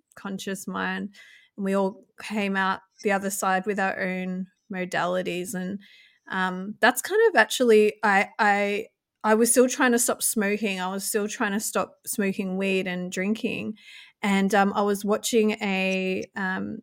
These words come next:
a lecture, and I just had this massive light bulb moment of,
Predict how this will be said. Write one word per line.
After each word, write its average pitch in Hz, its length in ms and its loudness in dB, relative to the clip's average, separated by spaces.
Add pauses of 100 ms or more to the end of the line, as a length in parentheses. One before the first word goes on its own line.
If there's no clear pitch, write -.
a 202 80 2
lecture, 202 600 2 (180)
and 214 100 4
I 202 100 0
just 220 220 0
had 214 200 -2
this 214 180 0
massive 196 440 0
light 190 320 4
bulb 190 220 2
moment 202 400 4
of, 196 180 -4